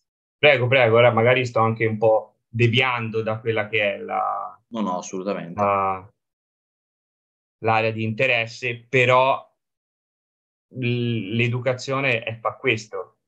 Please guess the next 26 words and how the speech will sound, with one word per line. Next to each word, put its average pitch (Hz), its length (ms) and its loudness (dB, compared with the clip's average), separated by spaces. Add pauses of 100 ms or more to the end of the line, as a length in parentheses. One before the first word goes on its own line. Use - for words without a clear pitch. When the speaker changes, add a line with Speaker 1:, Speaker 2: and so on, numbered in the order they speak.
(720)
Speaker 1:
tramite 113 880 -2
piccoli 123 400 0
tasselli 117 640 0
che - 100 -16
magari 101 520 -2
in 104 100 -14
questo 110 260 -16
caso 117 400 0
possono 113 400 0
essere 101 560 -6
di 110 140 -6
natura 110 420 2
giocosa, 117 800 2 (200)
si - 200 -6
inizia 139 400 0
a 113 80 -6
parlare 131 840 0
di 113 200 -8
temi 120 500 -2
che 117 120 -10
invece 117 520 -4
poi, 117 520 2 (380)
eh, 92 720 -2 (1200)
sono 110 300 2
molto, 113 580 6
eh, 101 400 6